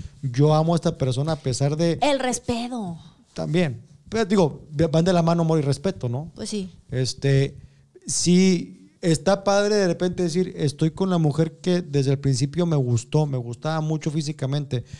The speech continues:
Speaker 1: Es una parte agradable porque aunque pasan los años, me sigue gustando mi mujer o mi marido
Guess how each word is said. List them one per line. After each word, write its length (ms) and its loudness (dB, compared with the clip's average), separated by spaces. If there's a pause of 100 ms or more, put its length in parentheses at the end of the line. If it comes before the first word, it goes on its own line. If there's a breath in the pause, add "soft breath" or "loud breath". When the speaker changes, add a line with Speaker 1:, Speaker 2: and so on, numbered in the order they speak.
(240 loud breath)
Speaker 1:
Es 200 0
una 160 2
parte 260 -2
agradable 460 2
porque 480 -2
aunque 260 -2
pasan 320 -2
los 160 -2
años, 200 -2
me 100 -4
sigue 200 -4
gustando 440 -4
mi 80 0
mujer 520 0
o 360 0
mi 240 -2
marido 540 2